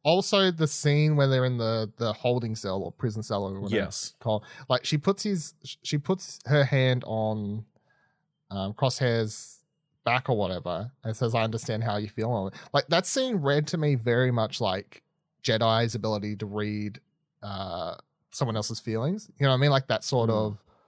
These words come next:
Speaker 1: that sort of thing, more so than just, "Hey,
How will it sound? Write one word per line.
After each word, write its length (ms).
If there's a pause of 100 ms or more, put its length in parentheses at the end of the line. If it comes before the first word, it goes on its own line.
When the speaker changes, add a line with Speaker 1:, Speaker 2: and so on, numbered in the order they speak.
(680)
Speaker 1:
that 160
sort 220
of 120
thing, 280
more 200
so 200
than 180
just, 300
"Hey, 520